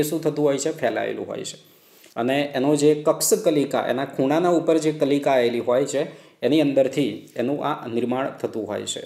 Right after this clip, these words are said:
તો એ બાબત અહીંયા આપેલી છે. ઉદાહરણ વિદ્યાર્થી મિત્રો ખાસ મહત્વના છે કે ભૂસતારી, તો કે ઘાસ અને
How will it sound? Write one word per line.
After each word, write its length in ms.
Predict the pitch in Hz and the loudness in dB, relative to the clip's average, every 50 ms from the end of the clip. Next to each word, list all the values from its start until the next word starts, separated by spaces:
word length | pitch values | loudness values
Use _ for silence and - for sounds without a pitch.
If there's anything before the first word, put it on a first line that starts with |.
| - | -10
તો 60 | - - - 135 | -10 -4 -2 0
એ 20 | 131 | 0
બાબત 260 | 139 135 139 147 143 | 2 2 0 0 0
અહીંયા 260 | 143 139 143 139 131 | 0 0 0 -2 -2
આપેલી 260 | 131 143 135 139 135 131 | -2 -4 -4 -4 -6 -8
છે. 80 | 147 151 - - _ - - _ _ _ _ _ _ _ _ _ _ _ _ _ | -10 -12 -14 -20 _ -20 -20 _ _ _ _ _ _ _ _ _ _ _ _ _
ઉદાહરણ 420 | - 151 180 196 190 196 196 196 202 190 | 2 2 4 4 4 2 2 2 2 2
વિદ્યાર્થી 380 | 175 151 170 175 170 170 180 170 | 2 4 4 4 4 4 4 2
મિત્રો 160 | 160 165 160 156 | 4 4 2 2
ખાસ 240 | - 156 160 156 - | 2 2 0 2 2
મહત્વના 500 | 165 151 151 151 147 151 147 147 147 143 | 2 2 2 2 2 2 2 2 2 2
છે 120 | 143 151 156 151 - - - - - _ _ | 2 0 -2 -2 -6 -14 -20 -20 -20 _ _
કે 60 | - 135 | 0 0
ભૂસતારી, 640 | 127 123 143 151 - - - 180 170 165 165 165 160 165 | 2 2 2 2 0 2 2 4 4 4 4 2 0 0
તો 60 | - 147 | 0 2
કે 120 | 143 143 135 131 127 | 2 2 2 2 2
ઘાસ 220 | 123 139 151 - - | 2 2 2 2 2
અને 140 | 156 143 | 2 2